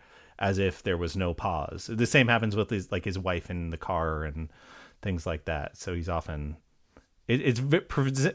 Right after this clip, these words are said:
presented in a way that, like, you get it pretty easily, and then you follow it, and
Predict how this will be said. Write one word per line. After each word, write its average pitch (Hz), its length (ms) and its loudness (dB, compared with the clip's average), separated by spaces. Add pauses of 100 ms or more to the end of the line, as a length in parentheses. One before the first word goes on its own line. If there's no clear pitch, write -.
(160)
presented 180 420 6
in 147 140 8
a 127 60 8
way 127 220 10
that, 120 220 6
like, 98 260 2
you 107 120 0
get 107 260 2
it 120 140 4
pretty 110 340 0
easily, 131 540 4
and 98 160 2
then 101 140 4
you 95 100 2
follow 101 460 4
it, 101 260 2
and 85 460 -2